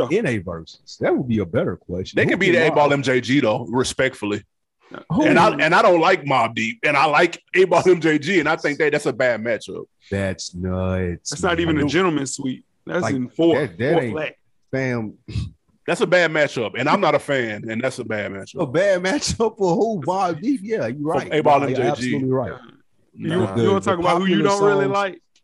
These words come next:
Speaker 2: the popular songs that you guys are talking about that would be W's for Mobb Deep, yes, I'll give you those. But if we talking about twenty songs and you know A Ball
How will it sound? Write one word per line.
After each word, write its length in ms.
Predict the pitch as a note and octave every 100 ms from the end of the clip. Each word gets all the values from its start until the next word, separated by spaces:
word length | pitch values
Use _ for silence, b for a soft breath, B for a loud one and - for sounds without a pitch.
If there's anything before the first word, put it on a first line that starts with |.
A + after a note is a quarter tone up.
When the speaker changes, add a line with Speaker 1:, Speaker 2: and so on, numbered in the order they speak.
| _
Speaker 2:
the 80 | A#2
popular 440 | D3 D3+ F3 D#3 C#3+
songs 380 | C#3+ C3 B2+
that 180 | G#2+ G2
you 100 | B2
guys 320 | A#2 G#2 G2 F2+
are 40 |
talking 380 | - G#2+ G2+ F#2+
about 300 | F2 F2+ F2
that 60 |
would 180 | F2 E2
be 100 | G2
W's 540 | E2+ G#2 G#2 G2+ G2 -
for 100 | F#2+
Mobb 340 | F#2+ F#2 E2+
Deep, 180 | F2+ F2
yes, 260 | E2+ F2+ -
I'll 140 | G2 F#2
give 240 | F2+ G2+ F#2
you 120 | F2+
those. 300 | F2 E2 E2
But 80 | F#2
if 60 | F#2
we 80 | D3+
talking 200 | D3 A#2+
about 160 | F2+ -
twenty 380 | - B2 D3+
songs 480 | C#3 D3 D3+ D3+ B2+
and 100 | G2+
you 100 | B2
know 200 | C3 A#2
A 180 | A2 B2+
Ball 420 | A2 B2+ B2 B2